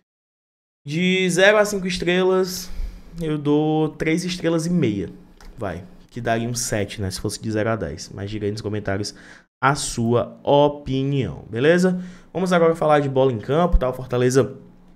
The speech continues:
ah, como vem o Fortaleza pra enfrentar esse River, né? O River que vem completíssimo, tá? Tinha a esperança da, ah, será que o River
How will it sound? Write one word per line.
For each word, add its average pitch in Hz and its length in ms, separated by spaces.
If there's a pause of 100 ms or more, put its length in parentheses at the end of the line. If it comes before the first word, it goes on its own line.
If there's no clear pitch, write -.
(300)
ah, 107 520 (520)
como 123 160
vem 175 140
o 175 40
Fortaleza 143 460
pra 135 120
enfrentar 135 320
esse 135 160
River, 113 280
né? 104 80
O 113 60
River 120 300
que 143 100
vem 139 220
completíssimo, 175 800
tá? 131 200
Tinha - 460
a 180 80
esperança 170 760
da, 147 280
ah, 117 100
será 127 240
que 180 100
o 190 40
River 165 360